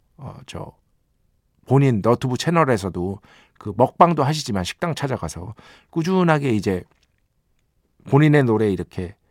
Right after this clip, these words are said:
예전에 이제 팬데믹 기간에, 어, 편집을 해가지고 연주자들이랑 같이,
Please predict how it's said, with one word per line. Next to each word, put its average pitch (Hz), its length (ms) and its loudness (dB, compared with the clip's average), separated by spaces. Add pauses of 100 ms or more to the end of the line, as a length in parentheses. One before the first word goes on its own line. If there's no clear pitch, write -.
(340)
예전에 107 360 0
이제 87 280 -6 (320)
팬데믹 170 420 2
기간에, 90 500 -6 (800)
어, 156 140 -18 (240)
편집을 185 480 2
해가지고 131 400 -2
연주자들이랑 98 720 0
같이, 90 520 -10